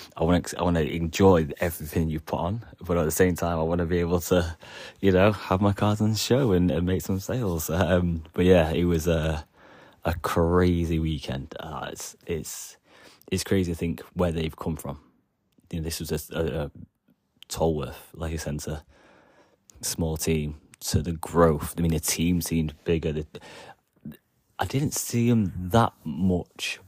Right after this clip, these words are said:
but they seemed very, very relaxed, and that baffled me, how they could be so relaxed when you have thousands of people going through your door. But when you've got things, you know, handled, you will be relaxed. And it was crazy.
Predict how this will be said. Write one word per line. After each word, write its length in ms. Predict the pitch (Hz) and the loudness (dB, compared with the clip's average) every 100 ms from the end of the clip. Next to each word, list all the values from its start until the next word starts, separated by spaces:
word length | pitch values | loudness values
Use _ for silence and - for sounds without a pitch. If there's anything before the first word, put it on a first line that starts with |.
| _ - | _ 4
but 260 | 95 - _ _ _ _ _ | 4 4 _ _ _ _ _
they 120 | - 80 | -10 -8
seemed 560 | - 87 87 78 - - | -8 -8 -6 -8 -12 -16
very, 680 | 85 76 80 82 82 82 78 78 78 | -14 -12 -6 -6 -6 -8 -10 -12 -12
very 420 | 82 80 78 78 - | -8 -6 -6 -8 -8
relaxed, 680 | 78 - 151 147 - - - | -8 -6 -6 -8 -14 -18 -14
and 180 | 160 160 | -10 -8
that 140 | 170 - _ _ | -8 -10 _ _
baffled 400 | - 76 - - - | -4 -4 -4 -8 -14
me, 180 | 78 80 | -18 -10
how 160 | - | -6
they 60 | 87 | -4
could 180 | 82 - | -6 -8
be 140 | 80 | -8
so 260 | 78 - 85 | -8 -6 -6
relaxed 680 | 87 82 80 - - - _ _ _ _ - - | -4 -4 -6 -8 -14 -20 _ _ _ _ -20 -8
when 140 | 82 | -6
you 100 | 80 | -4
have 260 | 78 73 - _ - | -6 -10 -14 _ -12
thousands 500 | - 90 95 95 90 | -6 -2 0 0 -4
of 100 | 87 | -8
people 560 | 92 87 - 76 80 85 | -6 -6 -6 -10 -10 -10
going 180 | 87 82 | -6 -6
through 140 | 85 | -4
your 100 | 80 | -4
door. 380 | 85 78 73 - _ - - _ _ _ | -2 -2 -4 -10 _ -20 -20 _ _ _
But 240 | - 87 - - | 4 4 2 -8
when 120 | 80 | -4
you've 140 | 76 | -4
got 240 | 73 92 - | -2 -2 2
things, 420 | 85 90 80 - | 2 2 0 -2
you 120 | 90 | 0
know, 80 | 87 | 0
handled, 560 | 80 92 110 87 90 - | 2 2 2 2 0 -2
you 480 | 80 85 87 85 87 | -2 0 0 -2 2
will 140 | 104 | 2
be 100 | 104 | 4
relaxed. 400 | 82 78 - - | 2 -2 -4 -12
And 220 | 82 82 | -6 -2
it 140 | 80 67 | -2 0
was 160 | 90 | 0
crazy. 440 | - 92 87 76 | 0 0 0 -2